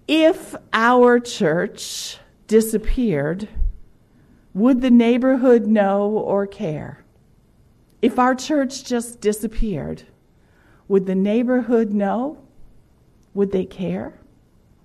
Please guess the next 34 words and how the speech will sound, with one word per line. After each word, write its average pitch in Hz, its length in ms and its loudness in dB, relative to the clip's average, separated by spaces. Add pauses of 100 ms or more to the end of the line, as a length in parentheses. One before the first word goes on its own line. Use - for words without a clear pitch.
(760)
We 277 220 6
need 302 320 8
to 277 100 2
be 240 260 2
that 240 260 -2
kind 240 260 0
of 226 80 -2
church, - 680 -6
the - 80 0
kind 339 280 6
of 302 120 0
church 349 360 4
which 320 280 0
matters 339 640 2
to 370 100 -2
the 349 100 -4
neighborhood, 302 800 4 (220)
so 381 340 4
much 381 220 4
so 349 320 4
that 320 160 4
if, 302 180 -4
if 311 360 2
it 294 120 0
disappeared, 330 840 -2 (240)
the 285 80 -2
neighborhood 320 640 2
would 294 180 -2
know, 302 560 6 (200)
the 311 80 0
neighborhood 311 680 2
would 277 220 0
care. 320 600 0 (200)
Why? 311 600 2